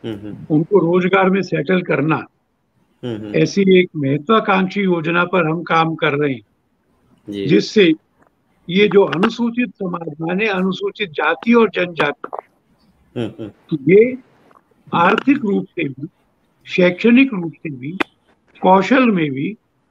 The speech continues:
Speaker 2: और
Speaker 1: जी।
Speaker 2: काम धंधे में भी समृद्ध
Speaker 1: जी।
Speaker 2: हो सके।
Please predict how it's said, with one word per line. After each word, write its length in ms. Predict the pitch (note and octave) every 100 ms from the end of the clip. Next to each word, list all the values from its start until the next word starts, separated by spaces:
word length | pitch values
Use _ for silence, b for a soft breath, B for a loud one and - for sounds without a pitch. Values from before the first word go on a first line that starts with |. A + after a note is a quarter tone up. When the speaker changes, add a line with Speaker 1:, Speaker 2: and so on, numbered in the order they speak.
| _
Speaker 2:
और 160 | G#3+ G3
Speaker 1:
जी। 100 | F#3+
Speaker 2:
काम 300 | F3 B3 A#3+
धंधे 340 | F#3+ F#3 F#3 D#3+
में 140 | D3
भी 260 | C3 G#3+ A#3 _ _ _
समृद्ध 480 | - - B2+ G3 D#3+
Speaker 1:
जी। 60 | D#3
Speaker 2:
हो 200 | D#3 C#3
सके। 380 | C3+ - -